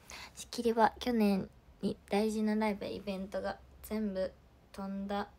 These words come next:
辛い経験から、まだいりそうです。あ、そういうことか。そっかそっか。一時したらまた外れんのかな。ひろまつんさん、ウィーヨー、ダイエットは来世から。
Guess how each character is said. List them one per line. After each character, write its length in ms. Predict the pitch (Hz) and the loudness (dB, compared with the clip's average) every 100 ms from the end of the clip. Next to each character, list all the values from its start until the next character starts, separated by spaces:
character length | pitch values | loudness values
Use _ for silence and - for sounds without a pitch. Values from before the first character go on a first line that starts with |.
| - - - - - - - - | -20 -20 -20 -20 -20 -20 -20 -14
辛 200 | - 240 | -4 0
い 120 | 233 185 | 0 -2
経 200 | - 185 | -10 -12
験 280 | - 180 180 | -10 -12 -8
か 140 | 175 | -8
ら、 140 | 180 - - - - - - - - - - | -8 -10 -20 -20 -20 -20 -20 -20 -20 -16 -8
ま 140 | 202 | -6
だ 140 | 196 - - - - - | -8 -12 -18 -20 -18 -12
い 80 | |
り 80 | 196 | -8
そ 140 | - 214 | -4 -4
う 80 | |
で 80 | - | -4
す。 80 | - | -6
あ、 180 | - 196 | -8 -6
そ 160 | - 214 | 0 4
う 60 | |
い 80 | 220 | 6
う 60 | 247 | 6
こ 120 | 294 | 2
と 120 | 320 | 0
か。 300 | 330 - - - - - - - - - - - - - - - - | 2 2 2 -4 -20 -20 -20 -20 -20 -20 -20 -20 -18 -18 -20 -20 -16
そ 80 | 214 | -14
っ 20 | |
か 120 | - | -12
そ 140 | - 180 | -10 -10
っ 20 | - | -12
か。 80 | - - - | -20 -16 -12
一 100 | 202 | -8
時 220 | 269 - | -8 -2
し 20 | |
た 140 | - 330 | 4 4
ら 80 | |
ま 100 | 190 | 4
た 140 | 185 185 | 0 -4
外 140 | - | 0
れ 100 | 196 | 0
ん 40 | 196 | 0
の 80 | |
か 120 | - 208 | -2 0
な。 180 | 202 - - - - - - - - - - - - - - - - | 0 0 -14 -20 -20 -20 -20 -20 -20 -20 -20 -20 -20 -20 -20 -20 -10
ひ 60 | 233 | -4
ろ 100 | 311 | 0
ま 140 | 415 | 0
つ 160 | - 285 | 0 -4
ん 60 | |
さ 160 | 277 233 | -2 -2
ん、 60 | |
ウ 40 | 214 | -2
ィ 120 | 269 | -2
ー 40 | 320 | -2
ヨ 200 | 285 - | -2 -2
ー、 20 | |
ダ 80 | 262 | -2
イ 80 | |
エ 20 | 247 | -2
ッ 20 | |
ト 100 | - | -4
は 60 | |
来 120 | 180 311 | -2 -2
世 140 | - | -2
か 120 | - | -4
ら。 100 | - | -4